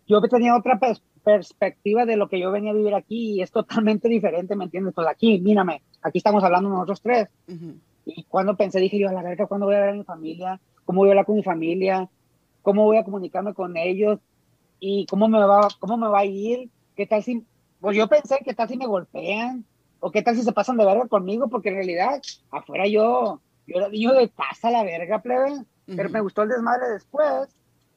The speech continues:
Speaker 1: Y entonces dije, "¿Cómo me voy a defender a la verga?". Ya cuando entré aquí dije yo, "A lo mejor me toca ir a otra parte".
Speaker 2: Ujú.
Speaker 1: O, gracias a Dios, ojalá y no. Pero imagínate que me toque ir a otra parte que sea diferente. Gracias a Dios, yo creo que aquí me tocó un lugar bueno,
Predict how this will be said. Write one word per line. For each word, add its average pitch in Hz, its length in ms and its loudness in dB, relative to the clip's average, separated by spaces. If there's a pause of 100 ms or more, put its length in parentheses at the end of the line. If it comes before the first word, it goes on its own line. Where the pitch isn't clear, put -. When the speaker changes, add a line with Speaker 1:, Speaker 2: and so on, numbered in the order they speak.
Speaker 1:
Y 180 60 -18
entonces 196 240 -12
dije, 214 160 -10
"¿Cómo 220 200 -8
me 240 80 -6
voy 202 140 -2
a 226 80 0
defender 185 440 -4
a 233 40 2
la 220 120 2
verga?". 208 220 0
Ya 220 140 -2
cuando 247 240 -4
entré 196 260 -6
aquí 220 300 -8
dije 240 180 -4
yo, 233 300 -4
"A 170 80 -2
lo 196 60 4
mejor 196 200 2
me 254 100 2
toca 285 220 4
ir 277 80 4
a 269 60 4
otra 262 160 0
parte". 285 560 -2 (360)
Speaker 2:
Ujú. 185 200 -10
Speaker 1:
O, 175 240 -6
gracias 190 400 -4
a 226 40 4
Dios, 202 200 0
ojalá 233 240 0
y 220 80 -6
no. 233 260 -6 (560)
Pero 190 840 2
imagínate 196 540 -2
que 226 80 0
me 185 100 -2
toque 196 160 0
ir 220 40 4
a - 20 4
otra 214 140 2
parte 214 220 0
que 202 120 0
sea 202 140 0
diferente. 208 640 -2
Gracias 180 280 2
a 214 40 6
Dios, 185 100 0
yo 202 60 0
creo 220 160 0
que 202 80 -10
aquí 214 120 -8
me 214 120 -4
tocó 196 460 0 (220)
un 180 120 -2
lugar 214 320 4
bueno, 165 640 -2